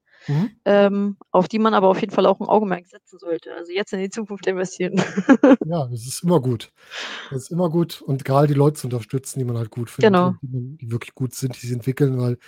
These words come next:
Speaker 1: ihr müsst ja auch irgendwie auch dafür, dass ihr eure Freizeit, eure Wochenenden für uns opfert, auch ein bisschen was davon haben.
Speaker 2: Haben wir eh. Also, so ist es ja nicht. Wir haben ja auch was davon, in den Ring zu
Speaker 1: Ja,
Speaker 2: steigen, sonst
Speaker 1: klar.
Speaker 2: würden wir es nicht machen.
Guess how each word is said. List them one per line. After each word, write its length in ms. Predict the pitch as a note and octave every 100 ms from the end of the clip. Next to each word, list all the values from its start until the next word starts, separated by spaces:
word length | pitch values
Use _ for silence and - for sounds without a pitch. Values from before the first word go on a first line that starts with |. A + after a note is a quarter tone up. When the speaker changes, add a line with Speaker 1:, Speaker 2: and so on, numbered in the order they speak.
| - - _ _ -
Speaker 1:
ihr 120 | C#3+
müsst 220 | D3+ G#3 -
ja 80 | E3
auch 220 | D#3+ -
irgendwie 340 | D#3+ E3+ E3
auch 240 | E3+ D3+ -
dafür, 360 | D3+ D3 -
dass 220 | C#3+ C#3 C3+
ihr 160 | C3
eure 340 | C#3 D3 C3 C3+
Freizeit, 460 | - C3+ D#3+ D3+ D3
eure 260 | C3 C3
Wochenenden 400 | C#3 D#3+ C#3+ C3+
für 140 | C3 C#3
uns 220 | C3 -
opfert, 280 | - - B2
auch 80 |
ein 60 | A2+
bisschen 220 | B2+ -
was 80 | A#2+
davon 300 | - B2 B2
haben. 180 | G2 F#2 _ _ _ _ _ _ _ _ _ - _ _
Speaker 2:
Haben 280 | - G3+ G3+
wir 140 | G3+
eh. 320 | E3+ D#3+ E3+ - _
Also, 400 | - F#3 F#3 F#3 - - - _ _ _ F3+ E3+ _ _ _ _ -
so 260 | F#3 A3+ A#3
ist 140 | G3+
es 120 | F#3
ja 120 | F#3
nicht. 300 | F#3 F#3 - -
Wir 120 | F3+
haben 100 | F#3
ja 100 | F3+
auch 160 | F3+
was 180 | F3+ F#3
davon, 400 | F#3 E3+ F3+ F3
in 140 | F3+ F3
den 80 |
Ring 200 | F3 F#3
zu 80 | F#3
Speaker 1:
Ja, 20 |
Speaker 2:
steigen, 260 | A2 F#3 F#3
sonst 140 | F3+ A2+
Speaker 1:
klar. 40 |
Speaker 2:
würden 180 | F#3 F3+
wir 40 |
es 120 | F3+
nicht 160 | F3+ -
machen. 340 | F3 F3+ F3